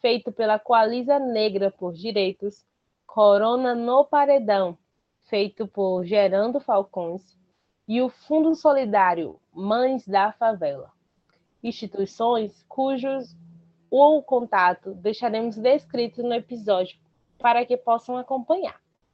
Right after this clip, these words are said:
Mas, diante de tudo aquilo que falamos, gostaria de deixar um questionamento. Qual a nossa responsabilidade em meio à fome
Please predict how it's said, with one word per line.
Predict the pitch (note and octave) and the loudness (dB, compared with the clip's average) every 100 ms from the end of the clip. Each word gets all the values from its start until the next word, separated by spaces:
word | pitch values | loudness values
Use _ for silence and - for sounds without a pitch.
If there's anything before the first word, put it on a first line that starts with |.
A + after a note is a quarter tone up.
| _ _ _ _ _ _ _ - | _ _ _ _ _ _ _ -4
Mas, | C#4+ E4 E4 E4 D#4 C4 - - | 2 4 4 4 2 0 -18 -8
diante | C4+ D#4 - | -2 -2 0
de | D#4+ | -4
tudo | E4 F#4+ | -2 -4
aquilo | B4 - A#3+ A#3 | -4 -6 -4 -4
que | A#3 | -6
falamos, | - F3+ E3 F3+ G#3+ G3+ F3 D#3+ _ _ _ _ _ _ _ _ _ | -6 -4 -2 0 0 -2 -6 -12 _ _ _ _ _ _ _ _ _
gostaria | D4 E4+ - E4+ D#4+ | 2 2 2 2 2
de | D4+ | 0
deixar | D4 C#4 - G#3+ | -2 -4 0 0
um | A3 | 0
questionamento. | A#3+ A#3+ - A3+ B3+ A3+ C#3 _ _ _ _ _ _ _ _ _ _ _ - | -8 -12 -10 -8 -8 -8 -12 _ _ _ _ _ _ _ _ _ _ _ -10
Qual | A4 A#4+ B4 | -4 -2 0
a | E4 | 2
nossa | A3+ G#3+ G#3 G3+ F3+ - | 4 4 2 -10 -10 -12
responsabilidade | - A#3+ C4+ C#4+ - C4+ C#4 C#4+ A#3 A#3 A3 F#3+ E3 D3+ D3+ D3 _ _ _ _ _ _ _ _ | -10 -2 -2 -2 -8 -6 -6 -8 -6 -6 -8 -6 -6 -8 -12 -18 _ _ _ _ _ _ _ _
em | F#3 F#3 | -10 -6
meio | F#3+ G3 | -4 -2
à | G3+ | -4
fome | - _ - F#3 F3+ F3+ | -6 _ -8 -6 -6 -10